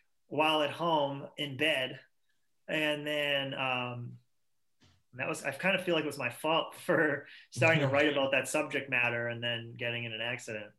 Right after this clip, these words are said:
Speaker 1: And then the second song I wrote in one sitting, um, that the first song, or the very first song we're gonna put out, I wrote in one sitting. Um, I wrote in the dark. I literally got my laptop,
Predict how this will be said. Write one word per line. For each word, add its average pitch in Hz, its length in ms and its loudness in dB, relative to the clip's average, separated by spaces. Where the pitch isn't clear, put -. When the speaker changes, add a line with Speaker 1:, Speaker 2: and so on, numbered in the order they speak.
Speaker 1:
And 151 160 0
then 156 160 2
the 143 80 -4
second 214 420 2
song 139 500 -2
I 139 140 -2
wrote 135 400 -2
in 131 100 -10
one 131 220 -8
sitting, 120 560 -6
um, 117 300 -8
that 123 200 -6
the 143 80 -4
first 180 280 2
song, 170 180 -2
or 127 120 -4
the 120 100 -10
very 170 180 -2
first 165 240 -4
song 151 120 -4
we're 131 120 -6
gonna 127 120 -6
put 131 180 -8
out, 127 100 -4
I 123 60 -8
wrote 123 240 -8
in 120 60 -12
one 135 200 -10
sitting. 123 460 -6
Um, 120 600 -8
I 127 60 -6
wrote 143 240 0
in 160 120 -2
the 110 180 -6
dark. 123 400 -2
I 123 60 -6
literally 147 460 2
got 131 220 -2
my 147 100 0
laptop, 131 680 -4